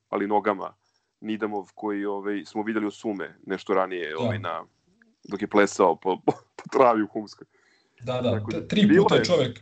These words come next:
Speaker 2: tri, tri puta je čovek igrao nogom, a, i to se jako lepo vidi na,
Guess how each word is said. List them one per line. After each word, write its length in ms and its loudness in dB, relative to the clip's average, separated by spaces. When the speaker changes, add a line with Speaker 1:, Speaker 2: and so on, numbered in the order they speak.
Speaker 2:
tri, 300 -2
tri 220 4
puta 200 4
je 100 2
čovek 280 0
igrao 300 4
nogom, 520 2
a, 440 2
i 200 -2
to 120 4
se 160 2
jako 280 4
lepo 260 4
vidi 260 0
na, 440 2